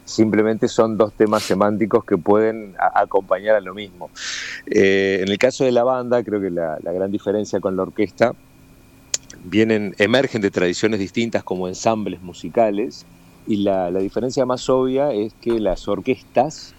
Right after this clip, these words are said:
tienen una mayor cantidad de instrumentos de cuerda que otros tipos de instrumento, y las bandas tienen una mayor cantidad de instrumentos de viento.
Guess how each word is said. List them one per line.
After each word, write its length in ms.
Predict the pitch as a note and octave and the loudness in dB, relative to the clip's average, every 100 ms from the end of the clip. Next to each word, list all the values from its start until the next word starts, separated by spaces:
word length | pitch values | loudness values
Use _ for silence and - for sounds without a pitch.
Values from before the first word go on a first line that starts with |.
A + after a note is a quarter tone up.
| - - - - | -20 -20 -20 -4
tienen 280 | A2 A2 A2 | -2 0 0
una 180 | A2 | 0
mayor 400 | G#2 G#2 G2 B2+ | 0 -2 0 0
cantidad 480 | A#2+ A2+ G2 G#2 G#2 | 0 -4 -2 0 0
de 60 | G#2+ | -2
instrumentos 640 | G2 F#2 F#2+ G2+ G2 G2 | -4 -6 -2 -4 -4 -4
de 100 | F#2+ | -6
cuerda 640 | - A#2+ A2+ G2+ G2 A#2 D3 _ _ _ | 0 2 4 2 0 -2 -6 _ _ _
que 220 | F#2 E2+ D#2+ - - | -6 -6 -8 -14 -4
otros 320 | G2 - - | -2 -2 -4
tipos 260 | G2 F#2 | -2 -2
de 60 | F#2 | -4
instrumento, 680 | G2 A#2 A#2+ G#2+ G#2 A#2 - - - | -4 -2 -2 -4 -2 -2 -2 -8 -4
y 140 | A2 | 0
las 180 | G#2 G2 | 0 0
bandas 500 | C3+ A#2 G#2 G#2+ G#2+ | 0 0 -2 -4 -4
tienen 240 | - G#2 | -6 -6
una 120 | G#2 G2 | -6 -4
mayor 360 | G2 G#2 A#2 | -4 -2 -2
cantidad 440 | A2 A2 G#2 G2+ G#2 | -2 -4 -2 0 0
de 80 | |
instrumentos 580 | G#2+ - F2+ F2+ F#2 F#2 | -4 -8 -12 -12 -12 -12
de 60 | F2+ | -4
viento. 560 | G2 G2+ F2 E2 D#2+ | -2 -2 -6 -14 -14